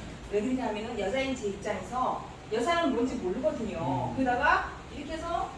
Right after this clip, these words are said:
Speaker 1: 그 순간적인 찰나를 이용해서 내가 이 여자와 이 커트, 이 그야말로 커트,
Speaker 2: 음.
Speaker 1: 잡으면서 찰나적으로 일어나는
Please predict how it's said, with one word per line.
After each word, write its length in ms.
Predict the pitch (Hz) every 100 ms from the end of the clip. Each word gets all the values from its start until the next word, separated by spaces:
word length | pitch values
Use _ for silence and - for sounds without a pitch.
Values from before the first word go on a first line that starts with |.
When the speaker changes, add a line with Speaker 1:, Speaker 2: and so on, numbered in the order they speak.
| - - 269
Speaker 1:
그 140 | 262
순간적인 580 | - 392 392 392 339 320
찰나를 540 | - 427 427 381 -
이용해서 840 | 156 160 214 - 190 - - - - - -
내가 260 | 240 294 262
이 240 | 262 220
여자와 800 | 185 - 262 208 196 220 - - - -
이 80 | 233 - -
커트, 180 | 427 427 -
이 100 | 226 - 269
그야말로 520 | 311 330 311 269 240
커트, 420 | - - - 196
Speaker 2:
음. 320 | - - - - - - -
Speaker 1:
잡으면서 680 | - 240 311 302 277 285 -
찰나적으로 540 | - 440 427 - 277
일어나는 600 | 247 240 254 240 302 -